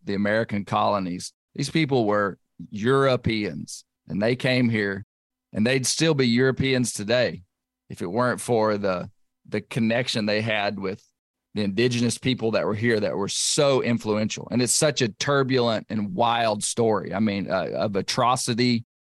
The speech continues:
and that's what we hear a lot of, but there were a lot of, lot of places where we were deeply influenced by Native Americans. And, and I think that's what made the American backwoodsman who he was. And, and I like to give credit to the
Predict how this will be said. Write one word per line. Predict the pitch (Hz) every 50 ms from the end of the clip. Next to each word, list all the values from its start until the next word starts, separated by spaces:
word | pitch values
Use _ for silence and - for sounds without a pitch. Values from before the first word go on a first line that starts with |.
| _ _ _ _ _ -
and | 104 104 101
that's | 107 113 - -
what | 120 98
we | 98 107
hear | 117 117
a | 104 95
lot | 101 104 101 107 107 104
of, | 98 104 90
but | 90 107 104 92 - _
there | - 65 82 113 113
were | 107 104
a | 104
lot | 104 110 113 117 117 113
of, | 110 104 98 85 - - _
lot | - - 107 117 113 117 120 120
of | -
places | - 120 110 113 107 107 98
where | 101 101 92 101 - -
we | - 92 117 110
were | 110 98 98
deeply | 95 - - 127 131 127 127 - 113 101 78
influenced | 92 113 117 117 - - 113 107 104 98 - -
by | 101 95
Native | 101 101 104 101 101 95
Americans. | 98 98 98 101 101 104 - 92 87 92 -
And, | 95 95 80
and | 95 110
I | 117 139 160
think | - - 135 113
that's | 131 131 - -
what | 120 110 98
made | 110 117 113 113 113 107
the | 98 107 - - - _ -
American | - 113 117 120 120 120 113 120 107
backwoodsman | 101 92 110 113 123 - 110 117 120 120 107 107 110 101
who | - 113 113 110
he | 101
was. | 98 101 107 110 104 98 - - - - _ _ _ _ _ _ _ _ _ -
And, | - 101 85
and | 92 107 101
I | 104 107 107
like | 113 120 113 110
to | - 107
give | 95 110 104 - -
credit | - - 117 113 110 107 98 87 -
to | - 104 101 98
the | 98 98 104 92